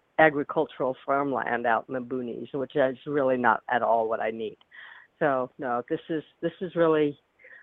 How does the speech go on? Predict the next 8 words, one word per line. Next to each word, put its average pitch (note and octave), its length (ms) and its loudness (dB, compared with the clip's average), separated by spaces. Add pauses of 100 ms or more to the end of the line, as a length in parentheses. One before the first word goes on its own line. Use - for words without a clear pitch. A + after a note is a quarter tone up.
(140)
causing D#3 560 2
me C#3+ 240 -4
some, C#3 320 -6 (100)
um, C#3 300 -2 (180)
very C#3+ 640 4 (680)
deep D3 220 -2
anxiety. C3+ 680 -6 (2250)
Yeah. - 60 -18